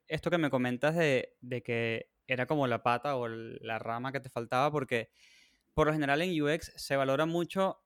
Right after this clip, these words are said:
eh, los números, ¿no? Tipo, bueno, la data cuantitativa, los números, dime cuánto subió, cuánto bajó,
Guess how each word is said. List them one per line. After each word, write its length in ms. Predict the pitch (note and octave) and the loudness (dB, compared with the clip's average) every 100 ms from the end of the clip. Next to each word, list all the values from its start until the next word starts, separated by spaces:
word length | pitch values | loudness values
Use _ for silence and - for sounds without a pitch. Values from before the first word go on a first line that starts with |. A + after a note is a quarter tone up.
| - | -8
eh, 400 | D3 D3+ C3 B2 | 0 2 2 2
los 100 | C3 | 0
números, 340 | C#3+ D#3+ B2 A#2 | 2 2 2 0
¿no? 320 | C3+ F3 F#3+ - | -4 -6 -12 -12
Tipo, 240 | B2+ A#2 A#2 | -10 -6 -4
bueno, 260 | C3+ A#2+ | -2 -4
la 160 | A#2+ A#2+ | 0 0
data 220 | A#2+ C3 | 0 -2
cuantitativa, 760 | C#3 B2+ A#2+ C3+ G3 G3+ G3 - | -2 -4 -6 -2 0 2 0 -2
los 120 | C3+ | -2
números, 560 | E3+ F#3+ F#3 F#3 F#3 - | 0 0 2 0 -2 -8
dime 360 | C3 C3+ D3+ | -4 -2 0
cuánto 220 | D3+ D3+ D#3+ | 0 0 -2
subió, 340 | C#3+ D#3+ E3+ | -2 2 2
cuánto 320 | D3 D3 D3 | 0 0 0
bajó, 480 | C#3+ E3+ F3 D#3 | 2 4 2 0